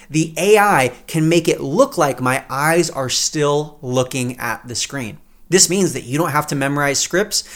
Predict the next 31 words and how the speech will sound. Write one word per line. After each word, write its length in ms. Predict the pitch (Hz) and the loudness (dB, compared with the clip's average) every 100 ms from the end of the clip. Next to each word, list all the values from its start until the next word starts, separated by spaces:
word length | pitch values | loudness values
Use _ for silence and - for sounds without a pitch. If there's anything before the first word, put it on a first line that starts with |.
| - 143 | -8 -2
You 80 | |
don't 100 | 147 | 0
have 140 | 151 147 | 2 0
to 100 | 135 | -4
read 160 | 127 | 0
off 220 | 147 131 113 | 2 0 -2
of 40 | |
a 60 | 113 | -4
teleprompter. 880 | 147 175 180 190 185 180 190 180 - - - | 0 2 0 -2 -2 -2 -2 -2 -4 -14 0
You 100 | 147 | 2
don't 160 | 156 | 2
have 300 | 147 143 143 - | 4 2 2 0
to, 280 | 151 143 147 | 2 2 2
you 120 | 135 | 0
know, 100 | 123 | 2
have 180 | 139 131 | 2 0
a 60 | |
pre-planned 760 | 123 - 180 190 - 185 180 143 | -4 0 2 2 2 2 4 2
monologue 720 | 131 143 185 180 185 190 165 | 2 4 6 6 6 6 2
that 100 | 156 | 2
you 140 | 139 | 2
have 100 | 151 | 2
to 80 | 143 | 0
worry 220 | 143 165 | 2 2
about 240 | 165 156 | 4 2
getting 240 | 147 156 127 | 0 -2 0
wrong 240 | 147 175 | 2 2
like 160 | 156 139 | 2 2
I 160 | 175 | 0
just 260 | 185 196 - | 0 -2 -2
did. 240 | 202 190 | -2 -2